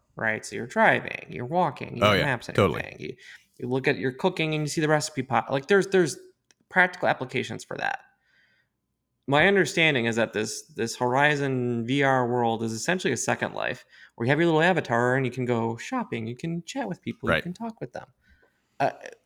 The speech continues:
Speaker 1: please explain to me, w-, W T F? Wha-, how is this? Th-, what am I missing? If I wanna go to the store, I can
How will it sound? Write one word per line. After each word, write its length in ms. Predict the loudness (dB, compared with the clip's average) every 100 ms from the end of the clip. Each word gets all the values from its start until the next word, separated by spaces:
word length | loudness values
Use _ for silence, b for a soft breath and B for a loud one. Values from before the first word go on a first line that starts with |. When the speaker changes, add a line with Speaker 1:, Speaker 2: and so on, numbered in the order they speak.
| _ _ -12
Speaker 1:
please 500 | 0 4 4 2 -2 -8
explain 520 | -8 -2 2 2 2
to 120 | 2
me, 480 | 2 2 0 -2 -8
w-, 180 | -10 -10 -12 -16 -4
W 300 | 0 2 0
T 200 | 0 0
F? 240 | 0 -4 -8
Wha-, 200 | -8 -6
how 260 | 0 2 2
is 140 | 0
this? 160 | -4 -4
Th-, 140 | -6
what 140 | -2 0
am 100 | 2
I 60 |
missing? 340 | 2 0 -4 -12 -16 _ _ _ _ _ _ _ _ _ _ _ -4
If 100 | 2
I 40 |
wanna 200 | 2 2
go 80 | 0
to 60 |
the 100 | -2
store, 440 | -4 0 2 2 0
I 60 |
can 340 | -2 -4 -6